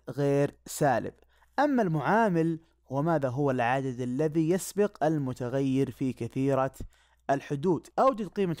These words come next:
كل من العبارات الآتية عند قيم المتغيرات المعطاة: A على ثلاثة في B زائد C، عندما ال A يساوي تسعة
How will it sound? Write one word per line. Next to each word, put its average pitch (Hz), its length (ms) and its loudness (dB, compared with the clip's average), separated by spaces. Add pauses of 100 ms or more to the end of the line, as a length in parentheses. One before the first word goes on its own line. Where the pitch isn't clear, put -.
كل 170 180 0
من 143 140 -2
العبارات 135 520 -2
الآتية 151 480 -2
عند 156 260 -2
قيم 127 420 -2
المتغيرات 127 920 -2 (100)
المعطاة: 135 680 -2 (560)
A - 20 6
على 117 400 0
ثلاثة 156 560 0 (300)
في - 280 -2 (460)
B - 20 4 (500)
زائد 135 520 -2
C، - 140 -2 (960)
عندما 156 340 2
ال - 100 -8
A - 20 0
يساوي 151 540 2
تسعة 190 560 -2